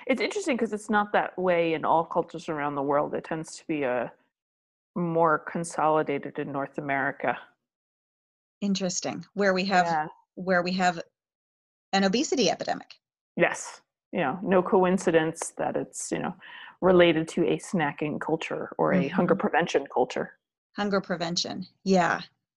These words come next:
Speaker 2: Yeah. So talk to us about habit number three.
Speaker 1: Sure. So habit number three is the other side of the coin when it comes to communicating with your body and listening to its signals.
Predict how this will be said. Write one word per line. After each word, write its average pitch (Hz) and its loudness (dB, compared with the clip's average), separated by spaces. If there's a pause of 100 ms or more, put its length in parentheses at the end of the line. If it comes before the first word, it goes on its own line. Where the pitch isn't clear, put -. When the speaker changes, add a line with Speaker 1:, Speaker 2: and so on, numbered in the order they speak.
(220)
Speaker 2:
Yeah. 185 0 (840)
So 294 4
talk 339 6
to 427 8
us 403 6
about 320 6
habit 277 6
number 262 8
three. - 0 (540)
Speaker 1:
Sure. 240 10
So 220 0
habit 339 4
number 427 -4
three 220 -6
is 175 -4 (480)
the 208 4
other 349 2
side 185 0
of 185 -4
the - -6
coin 190 -6
when 185 -2
it - -8
comes - -8
to 175 -2 (220)
communicating 214 0
with 180 -8
your 196 -4
body 160 -2
and 151 -12
listening 156 -10
to 165 -8
its - -12
signals. - -14